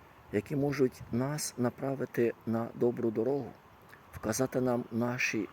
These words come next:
помилки. Тому що навіть є така приказка: "Скажи мені, хто є твій приятель, хто твій друг, і я скажу, хто є ти". Тому вибираємо собі друзів,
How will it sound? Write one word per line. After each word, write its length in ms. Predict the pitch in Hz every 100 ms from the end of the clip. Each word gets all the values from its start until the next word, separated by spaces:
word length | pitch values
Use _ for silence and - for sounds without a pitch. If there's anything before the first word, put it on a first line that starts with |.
| -
помилки. 680 | 113 113 107 - 180 180 - - - - - - - - - - - - - - 98
Тому 200 | - 120
що 240 | 120 - 113
навіть 360 | 120 113 -
є 80 | 117
така 220 | 107 -
приказка: 580 | 101 - - 110 - -
"Скажи 320 | - - -
мені, 240 | - - -
хто 380 | - - - -
є 160 | 127 127
твій 380 | - 135 135 - - - - - - - -
приятель, 500 | 131 156 170 175 - - - - - - -
хто 140 | - -
твій 200 | - 104
друг, 300 | 123 151 202 - -
і 60 | 123
я 140 | 123
скажу, 480 | 131 - 113 135 147 - -
хто 420 | - 117 120 123 - 95
є 300 | 101 107 - -
ти". 300 | 147 147 98 - - - - - - - - - - - - -
Тому 240 | 156 175
вибираємо 560 | 180 196 165 208 180 135
собі 260 | - 120
друзів, 460 | 123 170 175 143